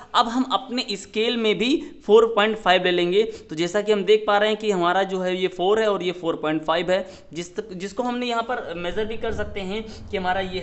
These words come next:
है या नहीं है। मैंने पहले से ले रखा था, ठीक है, पहले से मैं ले रखा था तो इसीलिए मुझे फ़ोर पॉइंट फ़ाइव मिलेंगे। अब हम क्या कर, काम करेंगे, जो हमारे पास ये, अ,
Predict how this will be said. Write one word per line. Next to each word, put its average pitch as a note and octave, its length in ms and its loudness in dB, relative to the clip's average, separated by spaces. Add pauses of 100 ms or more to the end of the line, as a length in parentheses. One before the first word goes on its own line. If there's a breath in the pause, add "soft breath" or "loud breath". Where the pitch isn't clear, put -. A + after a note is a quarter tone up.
है F3+ 180 -4
या F#3+ 100 -4
नहीं E3+ 220 -8
है। - 360 -6
मैंने A3+ 180 -4
पहले G#3+ 300 0
से A3+ 160 -4
ले F#3+ 180 0
रखा A#3 300 -2
था, G#3 480 -2
ठीक F#3+ 160 -6
है, B3 120 -2 (320 loud breath)
पहले F#3+ 240 -2
से A3 120 -4
मैं A#3 260 -4
ले G3 220 -2
रखा A3 280 -4
था G#3 200 -2
तो G#3 120 -8
इसीलिए G3+ 320 -2
मुझे G3+ 220 -2
फ़ोर F#3 280 -4
पॉइंट F3 180 -4
फ़ाइव F#3 200 0
मिलेंगे। G3+ 420 -2 (240 loud breath)
अब G3+ 100 -2
हम A3 160 -4
क्या A#3+ 120 0
कर, A#3 240 0 (280)
काम F#3+ 180 0
करेंगे, G3 400 -4 (220 loud breath)
जो A#3+ 140 0
हमारे A3 260 2
पास B3 360 2
ये, A#3+ 280 -2
अ, - 420 -12